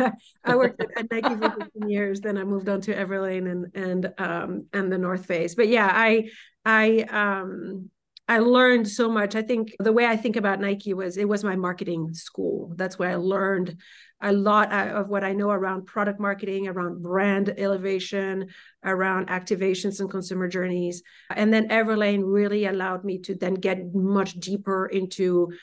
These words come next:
what is it like to be a, a digital native company, understanding kind of, like, how to, uh, turn up or down the dial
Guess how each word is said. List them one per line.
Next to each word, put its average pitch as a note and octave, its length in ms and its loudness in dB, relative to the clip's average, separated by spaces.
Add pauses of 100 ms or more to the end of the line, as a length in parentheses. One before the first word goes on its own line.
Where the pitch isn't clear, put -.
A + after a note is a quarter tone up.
(140)
what G3 200 0
is F#3+ 100 0
it F#3+ 140 -6
like G3 240 -4
to - 80 -10
be F#3+ 220 0
a, F3+ 60 -4
a G3 120 -4
digital F#3 340 0
native F3+ 300 -2
company, G3 560 0 (260)
understanding A#3+ 640 2
kind G3+ 160 -2
of, F#3 80 -4
like, F3+ 160 -4
how G3 180 -2 (120)
to, F3+ 380 0 (560)
uh, F#3 520 0 (200)
turn A#3+ 240 2
up A#3+ 240 2
or A#3 80 4
down G3+ 300 2
the G3+ 80 -2
dial F3+ 680 -4